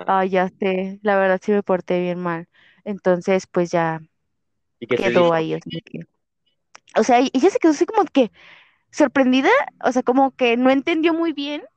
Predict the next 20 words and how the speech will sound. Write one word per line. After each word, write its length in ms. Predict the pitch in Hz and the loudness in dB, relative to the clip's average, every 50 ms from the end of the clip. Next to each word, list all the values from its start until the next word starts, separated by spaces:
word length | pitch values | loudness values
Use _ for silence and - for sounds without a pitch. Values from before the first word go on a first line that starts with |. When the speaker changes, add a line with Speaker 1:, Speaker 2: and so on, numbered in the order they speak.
| _ _ _ _ _ _ _ _ _ _ _ _ _ _ - - 110 | _ _ _ _ _ _ _ _ _ _ _ _ _ _ -14 -6 -4
Speaker 1:
porque 160 | 247 240 131 135 | -2 -2 -2 -4
Speaker 2:
Ujú. 40 | |
Speaker 1:
también 180 | 156 220 220 220 | -6 -6 -8 -10
como 160 | - - - - _ _ _ 208 226 | -12 -12 -14 -14 _ _ _ -14 -8
yo 120 | 220 247 240 | -6 -4 -4
muy 180 | 254 254 262 | -2 -4 -6
bien, 320 | 226 233 214 220 240 302 - _ _ | -6 -6 -6 -4 -6 -8 -10 _ _
y 100 | 240 - | -10 -8
se 100 | 233 - | -4 -2
quedó 100 | 214 214 | -2 -2
así 80 | 214 240 | -2 -2
como 140 | 254 277 | -2 0
de 80 | 269 240 | 0 0
que, 120 | - _ _ _ | -2 _ _ _
"¿Qué?". 120 | - - 403 539 554 440 | -2 2 2 4 4 4
Y 80 | 311 320 | 4 4
yo, 140 | 311 294 - | 4 4 2
"Ah, 60 | 381 466 605 640 605 571 | 0 0 2 2 2 2
no 80 | 587 571 | 0 0
sé 80 | 539 | -2